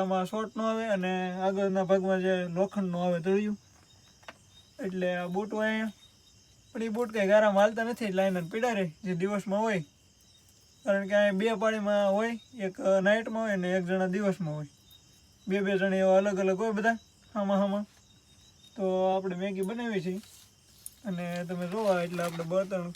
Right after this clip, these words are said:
છે એ ભાંગી નાખ્યા છે, એટલે થોડીક વાર બનાવી રહો, હમણાં તમને બતાવું.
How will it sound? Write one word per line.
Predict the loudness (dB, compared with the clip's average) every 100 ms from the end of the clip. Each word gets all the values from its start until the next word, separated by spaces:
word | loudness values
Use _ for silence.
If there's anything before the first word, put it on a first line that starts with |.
| -14 -20 -20 -20 -20 _ -20 -20 _ _ -10
છે | -6 -4 -4
એ | -4 -6 -8 _ -18 -2
ભાંગી | -2 -2 -4
નાખ્યા | -4 -2 -2
છે, | -4 -6 -16 _ _ _ -20 _ _ _ -20 _ -20 -20 -20 _ _ -20
એટલે | -10 -6 -4
થોડીક | -4 -4 -2
વાર | -2
બનાવી | 2 4 4
રહો, | 4
હમણાં | 4 4
તમને | 2 2
બતાવું. | 4 4 4